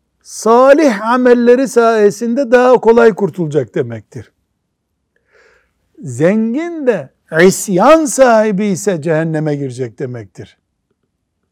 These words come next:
Yoksa zengin de fakir gibi salih ameli varsa, Ebu Bekir radıyallahu anh fakir miydi?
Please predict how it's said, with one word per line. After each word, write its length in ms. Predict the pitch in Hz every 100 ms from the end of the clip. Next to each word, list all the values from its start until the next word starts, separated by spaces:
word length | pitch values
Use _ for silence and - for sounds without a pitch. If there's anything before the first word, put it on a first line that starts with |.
| _ _ -
Yoksa 500 | 127 - 151 139 _ _ _ _ _ _ _ _ _
zengin 640 | 131 147 165 160 202 220
de 240 | 175 131 - _ _ _ _ _ _
fakir 380 | - 135 214 220
gibi 260 | 185 202 190
salih 520 | 175 170 208 214 180
ameli 360 | 202 190 180
varsa, 520 | 165 156 127 175 190 _ _ _
Ebu 240 | 160 151 160
Bekir 320 | 160 175 190 -
radıyallahu 440 | 160 160 156 160 160
anh 120 | 156
fakir 340 | - 143 233
miydi? 340 | 247 202 120